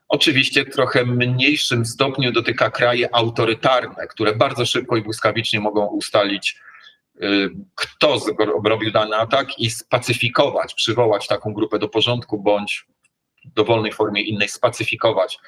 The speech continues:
y, taką grupę. Nie chcę wymieniać nazw tych krajów, ale łatwo się domyśleć, które. Po prostu autorytarne kraje mają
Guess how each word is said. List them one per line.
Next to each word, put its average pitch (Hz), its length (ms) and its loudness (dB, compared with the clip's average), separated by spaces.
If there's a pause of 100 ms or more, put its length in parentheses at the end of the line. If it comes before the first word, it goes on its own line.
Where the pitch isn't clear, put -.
(420)
y, 95 240 -2 (280)
taką 107 280 0
grupę. 117 400 0 (300)
Nie 127 180 2
chcę 127 140 0
wymieniać 117 340 0
nazw 131 220 0
tych 117 100 0
krajów, 110 300 2
ale 110 80 4
łatwo 110 220 -2
się 110 240 -2
domyśleć, 110 380 0
które. 101 260 0
Po 143 140 0
prostu - 320 0
autorytarne 110 640 0
kraje 90 340 0 (340)
mają 107 400 2